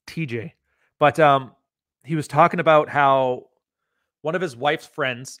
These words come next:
ex-husband, actually killed himself in her house just to, like, teach her a lesson. Like, "This is what you did to me." And the p-, worst part, she didn't really care. She was just annoyed that the carpets got messed.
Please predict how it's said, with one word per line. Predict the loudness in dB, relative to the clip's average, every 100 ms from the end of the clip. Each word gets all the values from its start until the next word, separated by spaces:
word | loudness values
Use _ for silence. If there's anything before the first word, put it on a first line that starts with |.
| -6
ex-husband, | -4 -2 -2 0 -4 -6 _ _ _ _ _ _ _ _ _
actually | -2 0 0 -4 -4 -12 _ _ _ _ _ _ -4
killed | 2 2
himself | 2 -2 0 0 -2
in | -8 -4
her | -2
house | -2 -2 -6 -20 -20 _ _ _ _ _ _ _ _ -12
just | -4
to, | 2
like, | 2
teach | 2 -2
her | 0
a | 2
lesson. | 2 0 -4
Like, | -10
"This | -8 -8
is | -6
what | -8 -4
you |
did | -4 -4
to |
me." | -6 -12
And | -10 -10
the | -12
p-, | _ -20 -6
worst | 2 2 4
part, | 2 2 0 -8
she | -8
didn't | -4 -2
really | -4 -6
care. | -4 -6 -6 -14 _ _
She | -4 0
was | 0
just | 0 -4
annoyed | 0 2 2
that | -2
the | -6
carpets | -4 -4 -4
got | -12 -14 -12
messed. | -18 -20